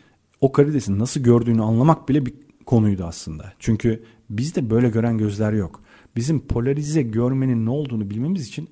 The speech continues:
önce o polarizenin nerede nasıl çalıştığını, o ışınların nelere yol açtığını bilmemiz gerekiyor. Ya bu bir fizik bilimi, optik bilimi.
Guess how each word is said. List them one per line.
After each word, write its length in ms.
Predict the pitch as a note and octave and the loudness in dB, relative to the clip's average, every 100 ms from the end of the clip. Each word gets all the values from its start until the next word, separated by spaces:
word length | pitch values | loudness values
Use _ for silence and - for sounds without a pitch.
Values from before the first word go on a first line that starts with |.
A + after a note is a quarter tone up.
| - | -4
önce 360 | F3 A#2+ C#3+ - - _ - | -2 0 -4 -6 -20 _ -6
o 140 | F3 | 0
polarizenin 760 | - F#3+ F3+ C#3 A2+ G#2+ G2 G2+ | 2 2 2 0 0 0 0 0
nerede 340 | C#3+ F3+ C3+ | -2 0 -2
nasıl 220 | D3+ - | -2 -6
çalıştığını, 640 | C#3+ A#2+ G#2 - F2+ F#2 - - | -6 -4 -4 -6 -6 -6 -10 -4
o 140 | D3+ - | -2 -2
ışınların 680 | - D#3+ C3+ B2+ A#2 A2+ - _ | 0 2 4 4 2 0 -4 _
nelere 500 | A2 A2 A#2 B2+ C#3+ | -2 2 6 6 8
yol 200 | F3 D3+ | 8 6
açtığını 420 | A#2+ - - D3+ D#3 | 4 0 -4 -2 2
bilmemiz 360 | B2+ A#2+ A2 | 4 2 0
gerekiyor. 420 | G2 E2+ E2 D#2+ | -6 -8 -10 -10
Ya 220 | E2 A2 A#2+ | -6 -6 -2
bu 120 | B2 | -2
bir 60 | |
fizik 380 | F3 C3 B2 - | 0 0 0 0
bilimi, 260 | G2 F2 E2 - _ _ | -4 -4 -8 -14 _ _
optik 460 | C#3 B2 - A2 - | 2 2 -2 -8 -4
bilimi. 320 | G2 E2+ E2 | -4 -4 -10